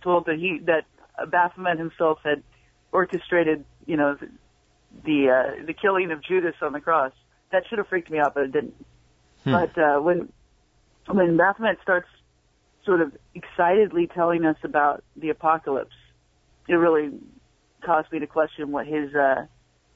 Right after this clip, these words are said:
Speaker 1: motivations were. Because, well, here's what he said. Okay.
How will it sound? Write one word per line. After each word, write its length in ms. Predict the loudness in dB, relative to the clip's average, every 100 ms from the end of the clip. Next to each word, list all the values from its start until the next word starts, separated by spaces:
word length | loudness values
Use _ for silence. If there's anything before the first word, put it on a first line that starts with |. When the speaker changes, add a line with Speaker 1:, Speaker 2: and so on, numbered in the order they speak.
| _ _ _
Speaker 1:
motivations 640 | 2 2 2 0 -2 -12 -8
were. 220 | -10 -10 _ _ -20 _ _ _ _
Because, 420 | -4 2 2 2 -4 -16 -20 _ _ _ _ _ -18 -18 -2
well, 280 | 0 0 -4 -20 -20 -20 -20 _
here's 120 | -4 2
what 100 | 2
he 60 | 0
said. 160 | -10 -10 -10
Okay. 200 | -6